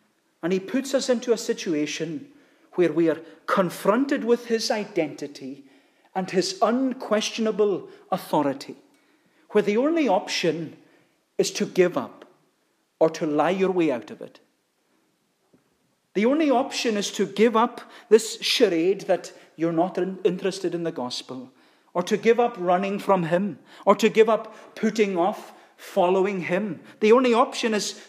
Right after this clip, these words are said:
to give up denying him, to give up seeking a way out. But then, when Jesus corners us, there's no way out. When he has cornered us, there is no way out.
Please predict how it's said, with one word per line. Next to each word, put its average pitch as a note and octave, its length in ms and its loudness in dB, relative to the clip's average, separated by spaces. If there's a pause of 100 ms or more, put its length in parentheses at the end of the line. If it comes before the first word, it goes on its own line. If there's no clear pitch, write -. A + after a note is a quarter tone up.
to A3+ 100 -2
give G#3 220 4
up G3+ 240 0 (140)
denying G3 580 4
him, G#3+ 280 2
to A3 140 -2
give F3 160 2
up F3 160 0
seeking A#3 600 -2
a G#3 80 4
way G3+ 260 2
out. E3 440 0 (1300)
But G3 160 -8
then, G#3+ 360 -8 (420)
when E3+ 160 -4
Jesus G#3+ 420 -2
corners E3+ 480 -6
us, C#3+ 320 -8 (960)
there's C3 200 -14
no C#3 100 -4
way B2 220 -6
out. F#2+ 200 -20 (1600)
When D3+ 140 -6
he F3 100 -4
has F#3 140 -4
cornered C#3 440 -4
us, - 240 -12
there B2 140 -12
is A2+ 160 -14
no A#2 220 -10
way D3 240 -8
out. F#2 240 -20